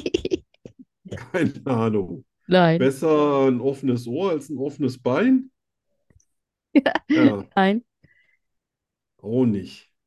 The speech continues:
Speaker 2: Auch nicht.
Speaker 1: Hat's denn überhaupt irgendwas mit auf und offen zu tun?
Speaker 2: Nein.
Speaker 1: Oh, ich weiß, auf 'n, auf 'n Berg hochsteigen ist Öffli.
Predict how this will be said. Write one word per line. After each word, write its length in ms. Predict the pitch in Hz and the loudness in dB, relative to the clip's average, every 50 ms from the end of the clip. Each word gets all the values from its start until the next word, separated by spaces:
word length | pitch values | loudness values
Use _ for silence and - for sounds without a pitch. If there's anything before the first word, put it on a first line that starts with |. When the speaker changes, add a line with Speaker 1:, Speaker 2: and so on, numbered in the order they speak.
| _ _ | _ _
Speaker 2:
Auch 260 | - - 175 170 - | -4 -4 -4 -4 -4
nicht. 220 | - 170 165 - - _ _ _ _ _ _ _ _ _ _ _ _ _ _ _ | -6 -10 -10 -10 -16 _ _ _ _ _ _ _ _ _ _ _ _ _ _ _
Speaker 1:
Hat's 260 | - 147 135 - - | -14 -14 -14 -14 -4
denn 280 | - 147 143 139 135 131 | -2 -2 0 0 -2 -4
überhaupt 580 | 131 156 170 170 156 151 147 156 160 151 - | -4 -4 -4 -4 -4 -6 -6 -8 -8 -10 -10
irgendwas 380 | - 156 160 147 151 156 - - | -8 -8 -6 -6 -6 -8 -8 -4
mit 280 | 151 131 131 131 - - | -4 -4 -4 -4 -8 -8
auf 380 | - 127 151 196 247 - - 165 | -2 0 2 2 2 0 -2 -6
und 200 | 156 139 139 - | -8 -6 -6 -6
offen 300 | 156 165 - 226 208 - | -6 -4 -2 -4 -4 -4
zu 140 | - 165 143 | -6 -8 -12
tun? 480 | - - 156 180 233 262 262 262 - _ _ _ - - | -8 -8 -4 -2 0 0 0 -2 -6 _ _ _ -8 -2
Speaker 2:
Nein. 240 | 196 175 165 156 151 | 0 2 2 4 4
Speaker 1:
Oh, 200 | 233 262 269 269 | 4 4 4 4
ich 180 | 254 233 - 214 190 | 4 2 0 0 -4
weiß, 400 | 185 214 233 233 240 214 - - | -4 0 2 4 4 4 2 -2
auf 320 | - - 175 202 196 196 202 | -6 2 2 2 2 2 0
'n, 220 | 202 190 190 156 | -4 -4 -4 -6
auf 280 | - 151 156 160 156 165 | -8 -8 -8 -8 -8 -10
'n 140 | 160 143 | -10 -8
Berg 300 | - 180 202 233 240 240 - | -6 -2 0 0 0 0 0
hochsteigen 560 | 214 196 202 - - 143 123 120 113 107 110 | 0 -2 -2 -2 -2 0 2 2 2 0 -2
ist 180 | 107 107 - - | -6 -8 -2 0
Öffli. 520 | 208 226 226 - 185 143 113 98 - | 0 0 0 0 0 0 0 -2 -4